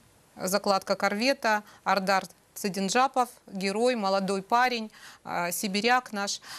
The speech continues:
И вот я смотрела на лица людей, которые пришли на, э, это, даже не хочется говорить слово мероприятие, потому что это был праздник.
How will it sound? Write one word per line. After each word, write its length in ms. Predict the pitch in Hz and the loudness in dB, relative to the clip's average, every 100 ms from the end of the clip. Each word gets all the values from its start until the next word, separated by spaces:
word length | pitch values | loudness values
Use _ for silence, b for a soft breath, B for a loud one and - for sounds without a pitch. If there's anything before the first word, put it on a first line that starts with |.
| B | B
И 300 | - 233 254 208 | -2 2 4 2
вот 160 | 247 | -2
я 140 | 226 254 | 0 0
смотрела 420 | - 254 269 240 | 0 0 2 2
на 140 | 233 | 2
лица 280 | 233 233 - | 0 0 0
людей, 560 | 220 220 254 330 370 381 | 0 0 2 2 0 -4
которые 380 | - 214 233 214 | -8 0 2 2
пришли 560 | 214 208 - 262 339 339 | 2 0 2 4 2 0
на, 800 | 214 196 185 180 185 180 175 175 - | 0 2 2 0 2 4 2 0 -6
э, 60 | 202 | -6
это, 280 | 202 196 190 B | 0 0 0 B
даже 140 | 233 247 | -2 0
не 60 | |
хочется 260 | 262 330 - | 0 0 0
говорить 200 | 254 277 | 0 0
слово 200 | - 254 | 0 2
мероприятие, 520 | 240 240 240 262 302 226 | 4 2 2 2 2 0
потому 220 | - 220 | -2 -4
что 120 | - | -4
это 140 | 233 | -2
был 180 | 214 233 | 0 0
праздник. 600 | 240 226 196 170 151 - | 2 2 2 0 -6 -10